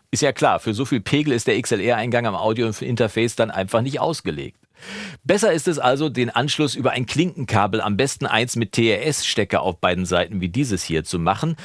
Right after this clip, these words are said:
das auch oft als symmetrisches Kabel hier bezeichnet wird. Fälschlicherweise, wie ich jetzt übrigens zuletzt gelernt habe, denn nicht das Kabel ist symmetrisch, sondern im besten Fall die Verbindung,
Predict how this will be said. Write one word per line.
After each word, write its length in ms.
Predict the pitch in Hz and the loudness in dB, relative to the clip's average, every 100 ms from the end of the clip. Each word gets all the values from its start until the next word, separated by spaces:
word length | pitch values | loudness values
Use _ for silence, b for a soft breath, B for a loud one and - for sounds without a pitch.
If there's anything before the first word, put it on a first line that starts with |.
| 139 B | -6 B
das 240 | 127 - | 0 0
auch 200 | 127 110 | 0 2
oft 300 | 139 - - | -2 -2 -2
als 320 | 117 117 - | 0 0 -4
symmetrisches 920 | 123 107 113 113 208 - 104 85 85 | -6 0 2 4 2 0 -2 -2 -6
Kabel 340 | - 78 82 73 | 0 0 2 0
hier 200 | 80 76 | -2 -2
bezeichnet 680 | 73 - 69 69 80 76 - | -4 -4 -4 -4 -6 -6 -6
wird. 280 | 69 - _ _ - | -8 -8 _ _ -6
Fälschlicherweise, 840 | - 160 - 127 107 90 180 120 76 | 0 0 0 -2 0 2 2 0 -6
wie 60 | |
ich 80 | 82 | -6
jetzt 160 | 82 85 | -6 -6
übrigens 260 | 85 85 | -6 -6
zuletzt 340 | - 82 85 - | -4 -4 -4 -2
gelernt 360 | 92 90 107 | 0 0 2
habe, 240 | 110 127 160 B B | 2 2 0 B B
denn 120 | 113 | 0
nicht 220 | 123 131 110 | 2 0 -2
das 200 | - - | -4 -2
Kabel 420 | - 110 170 156 | 2 4 4 0
ist 180 | 135 - | -2 0
symmetrisch, 580 | 139 139 156 - 196 - B | 0 0 0 -2 -4 -6 B
sondern 280 | - 135 135 | 2 2 2
im 180 | 123 98 | 0 2
besten 440 | 165 180 - 170 | 2 0 -2 -2
Fall 200 | - 143 | 2 2
die 120 | 139 | 0
Verbindung, 760 | - 113 101 233 233 98 82 | 0 -2 0 -2 0 0 -2